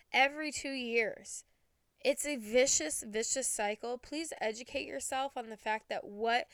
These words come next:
red tide is, is not just, like, a local southeastern problem. It's not just a Florida problem. It's a worldly problem. Okay? It's a United States, North American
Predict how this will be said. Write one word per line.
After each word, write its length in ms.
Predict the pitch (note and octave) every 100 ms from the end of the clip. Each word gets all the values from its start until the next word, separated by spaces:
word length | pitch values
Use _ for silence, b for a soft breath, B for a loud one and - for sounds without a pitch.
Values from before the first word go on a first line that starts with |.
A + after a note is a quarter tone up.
| B B B -
red 320 | A3+ A#3 A#3
tide 380 | - B3 B3 -
is, 460 | G#3+ G#3 A#3 C4+ -
is 240 | A#3 A3 A3+
not 360 | A3+ A3+ C4+
just, 240 | C#4 F4 -
like, 180 | F4
a 80 | D4+
local 680 | B3+ G#3 G#3 A3+ - B3+ B3+
southeastern 1040 | - - G3+ G#3+ - G#3 G#3 - A3 G#3+
problem. 600 | - G3+ G3 G#3 G#3+ G#3+
It's 200 | G#3 -
not 200 | G#3 -
just 220 | C#4+ D4+
a 80 | F4
Florida 400 | - - G#3 G#3
problem. 480 | G#3 G3+ G3 G#3 B3 B B B B _
It's 240 | C#4+ -
a 160 | D#4+ D4+
worldly 840 | G#3+ F#3 G3+ A3+ A#3 A#3 A#3 A#3 _ _ _
problem. 680 | - - G3+ G3+ G3+ G3 - - _ - b b b b _ G#3+
Okay? 400 | A3 A3+ G#3+ -
It's 220 | A#3 -
a 40 | C4
United 640 | A#3+ B3+ A#3 A3 A#3+ B3
States, 400 | - A3+ A3 -
North 300 | A3 G#3+ G#3+
American 600 | A3 G3 G3+ G3+ A3 F#3+